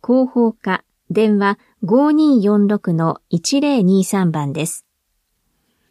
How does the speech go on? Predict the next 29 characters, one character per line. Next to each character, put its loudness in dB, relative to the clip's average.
寄 0
付 0
の 2
禁 2
止 0
に 2
つ -2
い 0
て、 -8
政 0
治 -2
家 0
が 0
選 0
挙 -4
区 -2
内 2
の 2
人 -4
に -2
お -2
金 0
や 2
物 2
を -4
送 0
る 0
こ -6
と、 -6